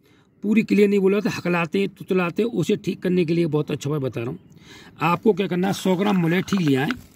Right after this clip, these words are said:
सौ ग्राम मुलेठी ला के बारीक पीस लें, कपड़े में छान लें और छानने के बाद इसमें से तीन चुटकी लेना है, तीन चुटकी आधा चम्मच शहद में डाल के मिला लें अच्छी तरह से। मिलाने के बाद इसको इसी उंगली से,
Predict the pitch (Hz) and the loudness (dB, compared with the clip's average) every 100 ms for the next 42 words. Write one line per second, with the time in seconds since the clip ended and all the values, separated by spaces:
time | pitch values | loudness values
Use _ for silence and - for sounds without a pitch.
0 | - - - - - 190 180 190 180 185 | -20 -20 -20 -12 -2 0 2 2 2 2
1 | 185 190 170 214 160 160 180 147 175 - | 2 2 2 0 0 0 0 -4 -6 -2
2 | 208 - 170 196 196 - 107 98 95 - | -2 -2 -2 0 0 -4 -10 -10 -14 -20
3 | _ - - - - - - 156 208 240 | _ -20 -20 -12 -10 -6 2 4 6 4
4 | 190 175 170 - _ _ - 208 220 247 | 2 -2 -4 -10 _ _ -8 -6 2 2
5 | 202 185 208 - _ _ 247 262 269 254 | 2 -2 -4 -12 _ _ 6 8 8 2
6 | 196 254 240 190 156 208 - 226 226 - | -2 0 0 0 -2 -4 -4 -2 -2 -2
7 | 180 156 214 285 - - - - 190 220 | -8 -4 0 0 -2 -20 -14 0 2 4
8 | 233 220 214 - 151 170 214 190 185 185 | 2 2 0 0 -2 0 0 0 0 2
9 | 233 185 147 120 139 - 143 123 123 - | 2 4 2 -2 -6 -8 -8 -6 -6 -10
10 | 107 _ - - 151 196 226 254 208 170 | -18 _ -20 -6 2 4 6 6 2 -2
11 | 151 202 - _ _ 220 - 233 311 - | -2 -4 -10 _ _ -8 0 0 0 2
12 | 262 - 320 254 233 202 113 | 2 6 6 8 4 0 -6